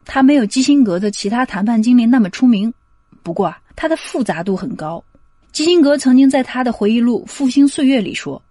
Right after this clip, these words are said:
南部非洲这一系列谈判是他进行过的所有谈判中最复杂的。因为时间关系，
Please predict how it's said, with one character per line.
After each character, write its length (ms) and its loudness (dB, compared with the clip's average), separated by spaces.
南 220 2
部 100 4
非 200 0
洲 160 0
这 160 0
一 40 2
系 160 -4
列 120 -2
谈 200 -8
判 300 -6
是 160 -8
他 140 -2
进 200 0
行 200 -4
过 200 -2
的 100 -8
所 300 -6
有 160 -2
谈 180 -14
判 180 -6
中 200 -6
最 220 -4
复 160 -6
杂 240 -18
的。 160 -14
因 120 2
为 80 6
时 160 -2
间 160 2
关 180 2
系， 240 -8